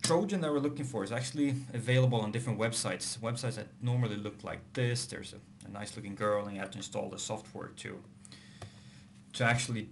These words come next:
download the Trojan. Um, so it's social engineering tricks that are being used. Now, if you're visiting this site from a Mac, you're gonna get a Mac Trojan. If you're visiting this site from a Windows machine, you're gonna get a,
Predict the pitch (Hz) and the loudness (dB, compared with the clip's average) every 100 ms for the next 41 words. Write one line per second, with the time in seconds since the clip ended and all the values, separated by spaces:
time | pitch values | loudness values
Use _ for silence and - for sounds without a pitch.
0 | - 131 123 139 127 117 107 104 - - | -4 4 6 8 8 8 6 2 -8 -18
1 | - - - 110 110 107 - - - - | -16 -12 -2 0 0 -2 -8 -14 -20 -18
2 | - 101 95 92 - - - 101 - 123 | -10 -8 -8 -10 -16 -16 -10 -6 0 0
3 | 123 117 107 104 104 - 98 - 90 - | 2 2 2 0 -2 -4 -8 -6 -8 -6
4 | 98 104 147 127 107 101 - - - - | -6 0 0 0 -4 -4 -6 -16 -18 -20
5 | - 120 113 131 - 151 143 - 131 120 | -8 -4 0 2 2 2 2 2 2 0
6 | - 101 98 151 127 127 - - - 107 | 0 -6 0 2 2 0 -6 -16 -14 -8
7 | 104 104 98 92 101 120 - 139 147 202 | -4 -4 -4 -4 -2 -4 -2 -4 -2 -4
8 | 143 127 101 104 - 104 101 - 104 98 | -4 -6 -6 -4 -4 -4 -4 -4 -2 -4
9 | - 104 90 95 208 156 127 123 120 113 | -4 -8 -4 2 4 2 0 -2 -2 0
10 | 127 175 160 156 143 | 0 0 0 -4 -6